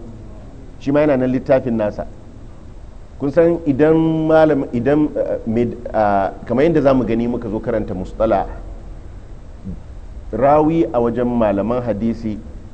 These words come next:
yana fita daga da'irar zamantowa majhul wanda ba a san shi ba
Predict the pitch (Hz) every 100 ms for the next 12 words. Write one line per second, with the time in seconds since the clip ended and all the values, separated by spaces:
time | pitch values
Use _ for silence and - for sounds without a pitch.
0 | - - - - - 107 143 135 - 131
1 | 143 139 139 127 104 101 123 135 143 135
2 | 110 117 127 127 131 127 120 117 101 104
3 | 123 139 - - - 117 120 101 80 -
4 | 127 113 98